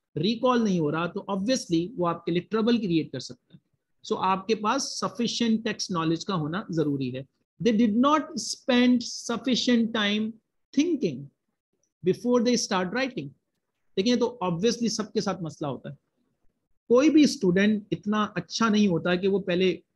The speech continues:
plan करेगा कि मुझे इस question में क्या-क्या करना है, क्या-क्या steps perform करने हैं। तो normally they start writing, वो क्वेश्चन पढ़ते, क्वेश्चन पढ़ के उनके दिमाग में जो कुछ ideas आते हैं वो बिल्कुल haphazard वे के अंदर एक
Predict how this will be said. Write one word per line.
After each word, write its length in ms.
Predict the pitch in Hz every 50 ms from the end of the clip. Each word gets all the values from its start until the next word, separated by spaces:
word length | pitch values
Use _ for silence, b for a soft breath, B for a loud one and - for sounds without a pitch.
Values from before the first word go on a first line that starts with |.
| _ _ _ _ _ _ -
plan 260 | 185 160 151 175 196
करेगा 320 | 185 220 220 226 220 233 233 247 _ _ _ _ _ _ _ _ _ _ _ _ _ _ _ _ _ _ -
कि 60 | 196
मुझे 200 | 190 196 196 220
इस 100 | 214 - -
question 340 | - 190 180 - - 208
में 140 | 208 214 208 220
क्या-क्या 280 | 165 143 - 208 190
करना 280 | 190 202 190 185 196 233
है, 60 | 247 - _ _ _ _ _ _ _ -
क्या-क्या 280 | 180 165 160 - 214 208
steps 380 | - - - 180 175 - -
perform 380 | - 220 196 190 226 226 214 220
करने 260 | 208 214 214 214 226 247
हैं। 100 | 262 254 - _ _ _ _ _ _ _ _ - -
तो 60 | 208
normally 500 | 196 208 214 226 247 254 269 269 277 269
they 160 | 226 262 254 240
start 400 | - - - 233 214 202 - 180
writing, 320 | 156 139 123 - 127 135 - - -
वो 60 | 151
क्वेश्चन 440 | 143 - 214 196 - - 247 240 214
पढ़ते, 280 | 202 208 202 214 277
क्वेश्चन 1080 | 339 - _ _ _ _ _ _ _ _ _ _ _ _ - - 190 185 - 247 233 214
पढ़ 160 | 226 208 208
के 100 | 202 233
उनके 160 | 226 220 220
दिमाग 320 | 190 190 185 180 185 185 208
में 80 | 202
जो 120 | 165 180 180
कुछ 180 | 196 196 196
ideas 380 | 190 160 160 156 180 196 196 185
आते 200 | 180 180 - 226
हैं 100 | 254 269 - _ _ _ _ _ -
वो 100 | 202 220
बिल्कुल 640 | 196 170 165 240 262 277 277 - - 277 269 277 262 247 - - _ _ _ _ _
haphazard 640 | - 185 220 214 - 185 208 214 202 208 226 214 190
वे 180 | 175 180 180 180
के 80 | 180 185
अंदर 260 | 180 180 180 202 202
एक 180 | 190 185 175